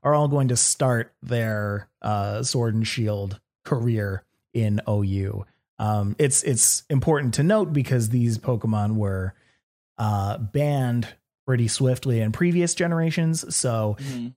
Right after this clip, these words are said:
Speaker 1: we'll see how they actually do now that new Pokemon have been introduced. I mean, it's kinda cool to have these Pokemon in O U for a little bit and just get to test them
Speaker 2: Yeah.
Speaker 1: out. But, you know, I, they're probably gonna <laughs> go pretty soon. They're still pretty O P.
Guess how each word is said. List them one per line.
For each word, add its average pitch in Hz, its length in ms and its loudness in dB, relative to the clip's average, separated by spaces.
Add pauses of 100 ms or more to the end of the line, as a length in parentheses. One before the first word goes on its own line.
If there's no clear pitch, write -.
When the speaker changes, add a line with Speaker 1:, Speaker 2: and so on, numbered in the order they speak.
(160)
Speaker 1:
we'll 156 260 4
see 214 400 4
how 185 240 2
they 175 140 2
actually 156 320 2
do 127 180 2
now 139 160 4
that 127 340 -4
new 120 300 2
Pokemon 135 400 0
have 123 100 2
been 123 120 0
introduced. 120 440 -2
I 208 40 2
mean, 233 120 2
it's 247 160 -2
kinda 277 260 -2
cool 117 580 0
to 117 400 0 (200)
have 127 420 -2
these 117 180 0
Pokemon 120 520 0
in 123 220 -2
O 117 200 -2
U 113 220 0
for 160 180 -2
a 160 60 2
little 170 220 0
bit 196 240 0
and 120 100 0
just 113 140 -2
get 117 180 -6
to 113 220 -2
test 120 320 -4
them 123 100 -2
Speaker 2:
Yeah. 101 140 0
Speaker 1:
out. - 180 -4 (580)
But, 104 280 0 (420)
you 170 160 0
know, 98 220 -2 (180)
I, 120 240 -2
they're 104 260 -2
probably 104 300 -2
gonna 104 180 0
<laughs> 135 120 2
go 127 80 0
pretty 123 260 -2
soon. 113 480 -4
They're 135 120 -2
still 110 300 -2
pretty 104 300 -6
O 101 80 -4
P. - 240 -12